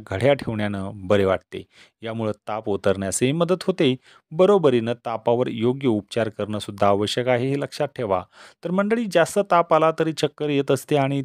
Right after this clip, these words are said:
त्यावेळेस मात्र आपण तज्ज्ञांचा सल्ला घेतला पाहिजे. मंडळी, आठवा जो घरगुती उपाय आहे, डोक्यात सर्दी साठवून म्हणजे डोके जड होऊन सुद्धा आपल्याला कधी कधी चक्कर येत असते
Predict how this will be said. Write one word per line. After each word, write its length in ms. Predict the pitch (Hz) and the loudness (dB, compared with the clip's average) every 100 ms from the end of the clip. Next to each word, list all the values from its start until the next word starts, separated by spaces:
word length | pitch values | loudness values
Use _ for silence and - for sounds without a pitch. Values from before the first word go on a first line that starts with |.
| - | -6
त्यावेळेस 340 | 123 123 120 | -6 -4 -4
मात्र 220 | 117 110 113 | -8 0 2
आपण 200 | 107 110 | 2 0
तज्ज्ञांचा 420 | 101 101 101 104 101 | 0 0 -4 -4 -4
सल्ला 440 | - 101 95 101 | 0 2 4 2
घेतला 340 | 95 101 117 | 0 -4 -2
पाहिजे. 360 | 113 123 127 175 - _ _ _ _ - | 0 0 0 -4 -8 _ _ _ _ -10
मंडळी, 400 | 196 233 220 208 214 | -4 0 2 0 0
आठवा 440 | 143 151 - - 226 | 0 -2 0 0 2
जो 160 | 185 | 2
घरगुती 420 | 139 139 123 120 | -2 -2 -4 -2
उपाय 260 | 107 101 101 | -2 2 2
आहे, 460 | 95 95 95 - _ _ - | 2 -2 -10 -12 _ _ -4
डोक्यात 340 | 139 156 185 | -2 2 2
सर्दी 460 | 175 - 156 143 185 | 2 2 4 4 0
साठवून 480 | - 151 - 117 104 | 0 0 0 -2 -4
म्हणजे 240 | 113 135 | -4 -2
डोके 340 | 120 120 - 123 | 0 0 -2 -6
जड 300 | 104 123 131 | -2 -2 -2
होऊन 260 | 110 117 | -4 -6
सुद्धा 480 | 117 95 95 98 113 | -8 -12 -10 -2 0
आपल्याला 320 | 110 107 104 | 0 -2 -4
कधी 200 | 101 98 | -4 -6
कधी 180 | 95 95 | -4 -6
चक्कर 360 | 110 101 - 92 | -6 -6 -4 -4
येत 160 | 90 | -2
असते 320 | 90 - 98 | -6 -6 -10